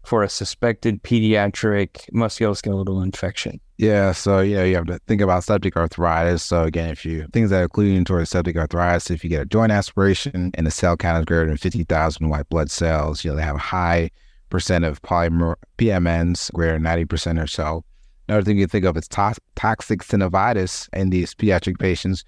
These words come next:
Speaker 2: in which case their cell count will not be over fifty thousand, but it will be between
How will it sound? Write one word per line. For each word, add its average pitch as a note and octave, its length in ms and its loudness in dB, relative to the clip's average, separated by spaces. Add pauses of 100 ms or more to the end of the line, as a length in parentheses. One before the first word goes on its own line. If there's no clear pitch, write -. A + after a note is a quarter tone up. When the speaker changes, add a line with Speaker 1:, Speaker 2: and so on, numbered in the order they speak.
(300)
Speaker 2:
in G2+ 60 2
which G2 160 0
case G2 220 0
their F#2+ 160 2
cell G2+ 280 0
count F#2+ 240 0
will F#2 80 0
not A2+ 240 2
be G#2+ 100 2
over F#2+ 160 0
fifty E2+ 280 -2
thousand, E2 420 0
but E2+ 80 2
it F2+ 40 2
will E2+ 120 0
be F2+ 160 -2
between F2 520 -2